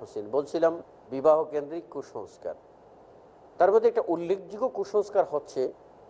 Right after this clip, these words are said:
যে বিবাহের সময় হয়েছে, সামর্থ্য আছে, বিবাহ করার মতো শর্ত তার ভিতরে পাওয়া যাচ্ছে, অথচ বিভিন্ন অজুহাতে বিবাহকে বিলম্ব করা,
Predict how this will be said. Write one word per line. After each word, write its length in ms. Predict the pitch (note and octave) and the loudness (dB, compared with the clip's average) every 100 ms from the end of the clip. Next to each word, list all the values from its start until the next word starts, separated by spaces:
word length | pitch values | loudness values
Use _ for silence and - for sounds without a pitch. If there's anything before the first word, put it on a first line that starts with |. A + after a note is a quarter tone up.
| - | -12
যে 360 | C3 C#3 C3+ F#3 - - - - - - - - - - | -2 0 0 -2 -10 -20 -20 -20 -20 -20 -20 -20 -20 -8
বিবাহের 480 | C#3 D3+ F#3+ G3 G3 | -2 6 6 6 0
সময় 460 | - D#3 E3+ G#3 E3 | -4 -6 2 2 2
হয়েছে, 540 | B2+ G2+ - E2+ B1+ - - | -2 -6 -10 -14 -18 -18 0
সামর্থ্য 460 | C#3 E3 G#3 - F#3 | 2 2 0 0 2
আছে, 360 | B2 - G2 - - - - - - - - - | 2 0 -12 -18 -20 -20 -20 -20 -20 -20 -20 -16
বিবাহ 340 | - C#3 F3 F#3+ | -4 4 4 4
করার 340 | E3 E3 F3 | 0 2 2
মতো 260 | F3+ F3+ F#3+ | 2 -2 -4
শর্ত 440 | - F#3 F#3 - | -2 0 0 0
তার 200 | F#3+ E3 | 4 4
ভিতরে 260 | D#3 D#3 D3+ | 4 -4 -2
পাওয়া 300 | D3 B2+ A#2 | 4 6 6
যাচ্ছে, 380 | B2 C3+ - F2 - - | 2 -2 -4 -16 -18 -10
অথচ 280 | C3+ G3 G3 C#3 - - - - - - | -2 -2 0 -2 -2 -10 -20 -20 -20 -10
বিভিন্ন 460 | G#2+ E3 G#3 A3+ G3+ | -2 0 0 0 2
অজুহাতে 560 | E3 E3+ E3+ E3 E3 | 4 2 4 2 2
বিবাহকে 500 | C#3+ C#3 C#3+ D3+ D3+ | -2 2 4 4 -2
বিলম্ব 500 | B2 A2+ B2 C3 C#3 | -8 -2 0 0 0
করা, 260 | D3 D#3 A2 | 2 2 2